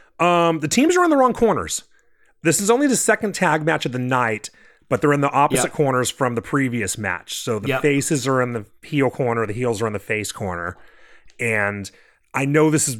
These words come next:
Speaker 1: years before they had established corners for heels and faces, but it still looks weird every time I see it.
Speaker 2: It does.
Speaker 1: You know, you just never get used to seeing that 'cause every tag team match I've seen for the last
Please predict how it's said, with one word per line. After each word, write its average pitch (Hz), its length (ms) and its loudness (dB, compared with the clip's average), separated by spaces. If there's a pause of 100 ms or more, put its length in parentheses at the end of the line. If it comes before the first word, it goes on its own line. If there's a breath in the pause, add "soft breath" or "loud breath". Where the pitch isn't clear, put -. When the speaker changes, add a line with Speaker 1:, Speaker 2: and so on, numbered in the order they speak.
Speaker 1:
years 127 380 0
before 127 300 0
they 123 80 0
had 120 100 -2
established 110 580 -2
corners 117 380 -2
for - 160 -8
heels 113 220 -2
and 104 80 -8
faces, 123 340 -2
but 113 140 -6
it 110 80 -12
still 139 440 0
looks 120 220 -4
weird 110 260 -2
every 98 160 -6
time 101 160 -6
I 92 60 -2
see 90 200 -8
it. 76 160 -16 (220)
Speaker 2:
It 135 140 0
does. 123 340 -4 (220)
Speaker 1:
You 123 160 -2
know, 123 140 2
you 123 120 -2
just 117 160 -6
never 131 320 2
get 120 160 -4
used 117 300 -6
to 110 60 -6
seeing 127 240 -4
that 110 180 -2
'cause 107 240 -6
every 117 420 -2
tag 113 260 -2
team 110 120 -8
match 107 180 -4
I've 98 100 -10
seen 117 140 -6
for 104 120 -2
the 101 60 -2
last 95 580 -6